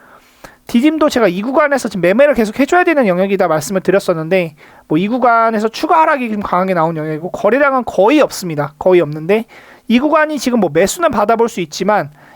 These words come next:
이 갭이 메워지고 있는 형태이기 때문에 조금 조심해봐야 될 것 같습니다. 지금 지수 흐름이 마찬가지로 좋지 못하기 때문에 이 구간에서 매수한다면 짧게 이 프로 내지 삼 프로 정도 손절을 잡고 매매해야 될 것 같고, 절대로 이십일 선 아래로 내려가서는, 어,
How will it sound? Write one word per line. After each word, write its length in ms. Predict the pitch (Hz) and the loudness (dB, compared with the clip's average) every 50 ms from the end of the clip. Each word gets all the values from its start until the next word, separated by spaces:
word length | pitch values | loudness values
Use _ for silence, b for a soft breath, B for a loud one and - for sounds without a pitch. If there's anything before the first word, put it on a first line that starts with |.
| B B | B B
이 80 | 214 | -8
갭이 720 | 196 - - 196 196 208 214 262 233 214 220 226 220 165 | -8 -4 -2 0 0 0 0 -2 -2 -2 -2 -2 -2 0
메워지고 560 | 131 147 160 208 247 302 320 - 330 311 320 302 | 2 2 4 6 4 4 4 2 0 0 0 0
있는 160 | 294 294 269 | 2 2 2
형태이기 420 | 247 254 254 - 254 247 214 226 | 2 2 0 0 -2 -2 -2 -2
때문에 420 | 220 - 202 196 185 190 208 233 247 | -2 0 0 0 0 0 -2 -2 -2
조금 260 | - - 214 214 196 | -2 -4 -4 -4 -4
조심해봐야 640 | - - 214 202 - 311 320 330 320 302 285 262 214 | -4 -2 -2 -2 0 0 0 0 2 2 0 2 2
될 120 | 214 196 | 0 0
것 100 | - 170 | 2 0
같습니다. 440 | 160 160 - - 180 160 156 156 147 - | 0 0 -2 -6 -8 -8 -8 -8 -10 -10
지금 180 | - - 202 180 | -8 -8 -8 -6
지수 280 | - 226 220 - 262 | -6 -6 -4 -2 0
흐름이 220 | 247 277 285 269 226 | 0 2 2 0 0
마찬가지로 520 | 190 165 - - 208 208 202 180 202 180 | 0 -2 -2 0 0 0 0 -2 -2 -4
좋지 140 | 160 147 - - | -4 -6 -8 -8
못하기 240 | 165 - 190 180 | -4 -2 -2 -2
때문에 480 | 175 - 170 160 151 160 190 196 175 - B B B B B B B B B B | -2 -2 -4 -4 -2 -2 -4 -4 -4 -6 B B B B B B B B B B
이 100 | 226 247 | 2 4
구간에서 380 | 294 320 330 320 330 302 302 | 4 4 4 4 2 0 2
매수한다면 720 | 226 196 196 190 - 254 254 254 262 262 247 254 240 233 233 | 2 2 2 2 2 2 2 2 2 2 2 2 2 2 2
짧게 460 | 285 277 277 - - 175 143 147 - - | 0 0 0 0 -2 -4 -4 -4 -8 -8
이 80 | - | -8
프로 240 | - - - 262 262 | -6 -2 0 0 2
내지 240 | 202 185 180 196 208 | 2 2 0 0 0
삼 160 | 202 240 254 | -2 -2 0
프로 160 | - 269 277 | 0 2 2
정도 240 | 262 240 220 190 175 | 2 2 2 2 0
손절을 320 | - - 254 294 277 269 | 0 0 0 2 2 2
잡고 300 | 247 - 165 151 - 202 | 0 -2 -4 -4 -4 -4
매매해야 340 | 156 151 156 185 196 208 240 | -4 -2 -2 0 0 2 2
될 160 | 233 220 190 | 2 0 0
것 120 | 180 - 165 | 0 0 0
같고, 360 | 139 143 - - 175 151 143 B B B B B B | -2 0 0 0 0 0 -2 B B B B B B
절대로 420 | B - 233 226 220 - 311 302 294 | B -4 -2 -2 0 0 0 2 2
이십일 340 | 240 220 208 - 262 285 285 | 0 0 0 0 2 2 2
선 180 | - 277 240 202 | 2 0 0 0
아래로 460 | 160 175 214 220 202 180 190 190 165 | 2 2 2 4 4 4 2 2 2
내려가서는, 640 | 160 170 196 202 214 208 185 - 190 180 226 254 262 - _ - | 2 2 2 4 4 2 2 0 0 0 0 0 -2 -2 _ -6
어, 160 | 185 165 151 | -4 -4 -4